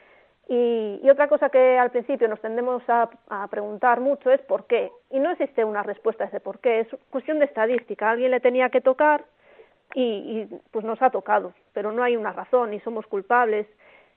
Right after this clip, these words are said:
Cualquier cosa que sintamos al principio es lícito, los sentimientos que tengamos son lícitos, y,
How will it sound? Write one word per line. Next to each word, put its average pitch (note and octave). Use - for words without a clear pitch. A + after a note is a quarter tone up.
Cualquier C#4
cosa B3
que A3+
sintamos A3+
al G#3
principio G#3+
es -
lícito, C4
los G#3+
sentimientos A3+
que G#3+
tengamos G#3+
son G3+
lícitos, A#3+
y, B3